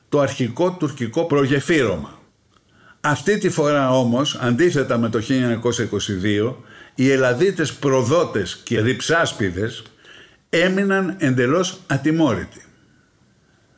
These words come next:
Αν ακούγεται υπερβολικός ο όρος προδοσία, αρκεί να δούμε το άρθρο είκοσι έξι του Στρατιωτικού Ποινικού Κώδικα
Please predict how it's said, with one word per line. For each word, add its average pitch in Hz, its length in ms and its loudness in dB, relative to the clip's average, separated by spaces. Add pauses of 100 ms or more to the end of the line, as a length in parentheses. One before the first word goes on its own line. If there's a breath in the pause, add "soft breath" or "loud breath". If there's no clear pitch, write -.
(180)
Αν 175 200 2
ακούγεται 175 500 2
υπερβολικός 123 840 2
ο 139 200 0
όρος 139 280 2
προδοσία, 127 960 0 (460)
αρκεί 135 340 0
να 165 180 2
δούμε 135 420 0
το 139 120 0
άρθρο 131 260 0
είκοσι 95 320 -2
έξι 104 500 -2 (100)
του 135 120 -2
Στρατιωτικού 123 880 -2
Ποινικού 123 580 -2
Κώδικα 113 720 0